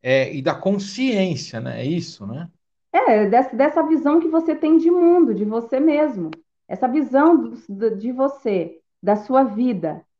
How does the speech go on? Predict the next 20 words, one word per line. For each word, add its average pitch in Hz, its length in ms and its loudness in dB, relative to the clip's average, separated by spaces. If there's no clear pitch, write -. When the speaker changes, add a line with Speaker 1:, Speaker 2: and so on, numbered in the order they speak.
Speaker 2:
Então, 208 180 -2
você 247 300 0
olha 247 580 4
e 214 60 -16
você 247 320 -4
amplia 311 580 2
isso. 165 360 -4
Você 202 300 -4
começa 247 440 -2
a 294 40 0
enxergar 254 440 -2
coisas 262 400 -2
que 277 100 -10
você, 277 520 0
é, 240 120 2
não 254 140 4
tava 214 240 0
querendo 208 380 2
ver 247 540 2
antes. 320 440 0